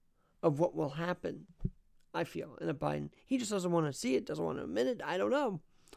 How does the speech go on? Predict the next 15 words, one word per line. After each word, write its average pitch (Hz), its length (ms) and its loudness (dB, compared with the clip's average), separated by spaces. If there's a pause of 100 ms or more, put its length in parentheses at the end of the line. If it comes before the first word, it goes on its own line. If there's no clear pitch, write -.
(100)
Or 202 140 6
he 196 60 12
doesn't 208 200 4
understand 202 680 2
it. - 240 -12 (840)
That 190 140 6
he 247 140 4
can 226 220 2
try 226 240 2
and 190 100 6
win 208 140 2
the 190 80 4
country 202 340 -2
over 185 280 4
saying, 165 460 2